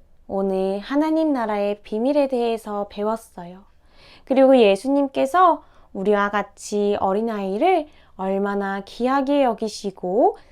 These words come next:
사랑하시는지 또한 배웠어요. 하나님, 우리가 때론 작고 연약하고 불안하고 두렵지만 그때마다 나를 귀하게 여기시는 예수님,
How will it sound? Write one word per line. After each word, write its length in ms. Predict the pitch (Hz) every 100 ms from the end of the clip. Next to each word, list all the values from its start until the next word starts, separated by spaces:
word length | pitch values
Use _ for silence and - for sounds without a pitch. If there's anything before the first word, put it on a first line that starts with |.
| -
사랑하시는지 1080 | - 262 247 240 233 226 233 214 208 - 190
또한 420 | 185 208 311 277 -
배웠어요. 640 | - 190 196 - - 160 151 - _ _ _ _ - - -
하나님, 720 | - 269 269 254 277 359 269 226 _ - _ -
우리가 420 | 185 190 185 185
때론 340 | 226 226 233
작고 840 | 226 - 180 - _ 196 214 320 - -
연약하고 1000 | 202 208 220 214 - 185 175 - 175 190 _ -
불안하고 840 | - 240 247 247 233 226 233 233
두렵지만 840 | - - 240 - - 254 381 370 339 - - - -
그때마다 1000 | - 262 269 339 285 247 220 208 269 196 - - - _ -
나를 400 | 185 180 185 196
귀하게 600 | - - 226 240 254 262
여기시는 640 | 247 233 233 233 226 214
예수님, 540 | 190 180 - 190 175